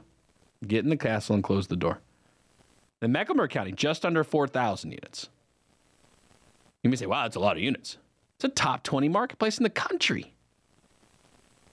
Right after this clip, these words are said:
It's a top twenty marketplace in the country, and you got just under four thousand active units? Ah, it's, it's, again, the demand is short of something happen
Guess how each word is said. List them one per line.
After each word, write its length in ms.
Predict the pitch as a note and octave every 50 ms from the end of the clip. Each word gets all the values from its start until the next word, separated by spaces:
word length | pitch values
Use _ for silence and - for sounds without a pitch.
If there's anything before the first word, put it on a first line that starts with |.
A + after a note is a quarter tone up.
| _ _ _ _
It's 120 | - B3
a 20 |
top 540 | G#3+ - - - F#3+ A#3 A3+ A#3 B3+ - _
twenty 380 | - - - A3 A3 A3 A3 A3+
marketplace 640 | G#3+ G3+ G3+ G3 G3 - G3 G3 - F3 E3+ D#3+ -
in 60 | D3
the 80 | C3+
country, 400 | A#2+ - - F#3 F3+ D3+ - C3+
and 80 | A#2+ B2
you 60 | D3
got 260 | D#3 C#3+ A2 G2+ F2+ - _ - C3
just 340 | A2 - E3 E3 E3 - - _ _ _
under 500 | - D3+ D#3+ F#3 G3 G3+ G3 G#3 G#3 G3+
four 420 | F3+ - - - F3+ E3+ F3+ F#3+ F#3
thousand 600 | F3+ - F3+ D#3+ C#3+ E3+ F#3 F#3+ F3 F3+ F3 E3+
active 420 | D#3+ E3 E3+ - - E3+ D3 C3
units? 460 | B2+ C3+ E3+ A#3+ E4+ - - - - _ _ _ _ _ _ _ _ _ _ _ _ _ _ _ _ _ _ - _ _ _ _ _ - _ _ - _ _ - - _ - - _ _ - _ _ _ - - - _ _ _ _ - - - _ _ - - - _ _ - -
Ah, 500 | C#3+ - - - - - - - - -
it's, 440 | - - - F#3+ F#3+ - - - - -
it's, 320 | - D#3 - - - - - -
again, 480 | C#3+ C#3+ A3 C4 G#4 E4+ E3+ A#2 G2+ - _
the 100 | - D3
demand 400 | D#3+ F3+ G3 G#3+ B3+ F4 - -
is 80 | C3+ -
short 280 | - - F#3+ G#3 B3
of 100 | C4 A3+
something 320 | - - G3+ F#3 G3+ F#3+ E3
happen 640 | C#3+ - E3 E3 E3+ - E3+ D#3+ D3+ C#3+ C3+ A#2+ -